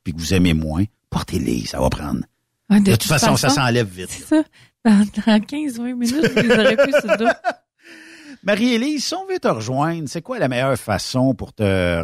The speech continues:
Speaker 1: rejoindre ? Puis la, la prochaine chronique, on va parler de tout ce qui peut être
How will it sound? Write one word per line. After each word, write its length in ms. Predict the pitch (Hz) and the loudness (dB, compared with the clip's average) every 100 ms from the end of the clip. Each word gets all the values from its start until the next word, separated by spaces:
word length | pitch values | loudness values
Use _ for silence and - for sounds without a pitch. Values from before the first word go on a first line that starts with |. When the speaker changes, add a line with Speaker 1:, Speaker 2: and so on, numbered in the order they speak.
| 95 | -2
Speaker 1:
rejoindre ? 440 | 90 113 135 151 | -2 0 0 0
Puis 120 | - | 0
la, 160 | 113 113 | 0 0
la 100 | 110 | 0
prochaine 320 | - 165 208 | -2 -2 0
chronique, 320 | 185 139 135 151 | 0 0 0 0
on 60 | |
va 80 | 104 | 0
parler 440 | 110 98 113 151 143 _ _ 165 | 0 0 0 0 -2 _ _ -4
de 40 | |
tout 180 | - 233 | 0 0
ce 100 | - | 0
qui 80 | - | -4
peut 220 | - 139 | 0 2
être 320 | 139 156 - | 4 2 -2